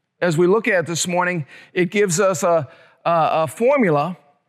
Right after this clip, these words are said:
a challenge to overcome temptation.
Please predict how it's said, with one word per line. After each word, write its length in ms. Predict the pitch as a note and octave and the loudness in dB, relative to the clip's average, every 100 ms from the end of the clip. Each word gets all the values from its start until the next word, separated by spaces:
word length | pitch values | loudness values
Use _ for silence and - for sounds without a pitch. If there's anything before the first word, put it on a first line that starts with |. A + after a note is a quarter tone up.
| _ - | _ -4
a 100 | D#3+ | -2
challenge 840 | - A#3+ C4 A3 E3+ F#3+ F3 - | 0 0 2 2 2 0 0 -2
to 200 | G#3 F#3 | 0 2
overcome 1000 | G#3 G3 G3+ - - A#3+ G3 E3+ F3+ E3+ - _ _ | 2 0 -2 -4 -2 0 2 0 -2 -6 -10 _ _
temptation. 760 | - G3 - A3+ G#3+ - D3 | -2 0 0 0 0 -2 -6